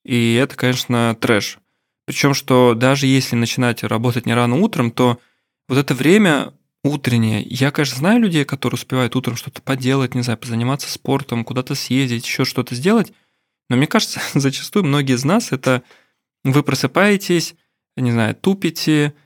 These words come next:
опять же, <laughs> как тогда вот на диване вечером, только утром. Приходите на работу там к часам к десяти. Вот, это как раз про тот самый график там с десяти до девятнадцати. То есть вы и утром ничего не поделали, и к вечеру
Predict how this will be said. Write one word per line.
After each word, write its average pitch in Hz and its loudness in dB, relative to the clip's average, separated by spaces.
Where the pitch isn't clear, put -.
опять 135 0
же, 127 2
<laughs> - -14
как - 0
тогда 123 0
вот 110 -4
на 120 0
диване 127 2
вечером, 170 -2
только 127 -6
утром. 117 -2
Приходите 165 0
на 120 2
работу 131 0
там - -6
к - -12
часам 127 0
к 117 -2
десяти. 113 -4
Вот, 117 -2
это 110 -10
как 113 -4
раз 120 -2
про 120 -6
тот - -14
самый 117 -2
график 147 -4
там 117 -6
с 120 -10
десяти 120 -2
до 117 -2
девятнадцати. 113 -4
То - -2
есть 135 0
вы 135 4
и - 2
утром 196 2
ничего 175 -2
не 170 0
поделали, 156 2
и 165 4
к 156 -2
вечеру 123 2